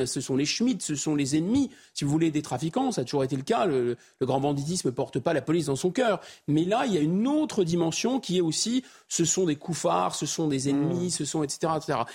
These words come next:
Speaker 1: Donc il y a, il y a une espèce d'indigénisation, en quelque sorte,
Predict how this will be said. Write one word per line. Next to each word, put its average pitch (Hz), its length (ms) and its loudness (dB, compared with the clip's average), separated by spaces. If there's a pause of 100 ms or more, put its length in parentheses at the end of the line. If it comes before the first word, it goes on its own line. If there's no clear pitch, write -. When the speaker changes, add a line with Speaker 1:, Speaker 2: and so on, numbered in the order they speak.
(160)
Speaker 1:
Donc 151 160 2
il - 20 4
y - 20 4
a, 220 80 2
il 180 60 -2
y 170 40 4
a 175 40 4
une 165 60 0
espèce 214 340 0
d'indigénisation, 190 1040 2
en 143 40 -2
quelque 143 220 -2
sorte, 143 300 -2